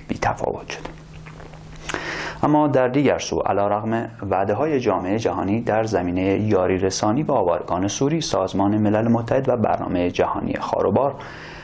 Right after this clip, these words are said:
مستاصل از یاری‌های اندک کشورها برای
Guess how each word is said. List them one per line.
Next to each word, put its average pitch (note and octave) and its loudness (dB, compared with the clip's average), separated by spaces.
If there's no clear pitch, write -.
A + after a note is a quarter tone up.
مستاصل A#2+ 2
از C3+ 0
یاری‌های G2 0
اندک G2 0
کشورها - 0
برای F#2+ 2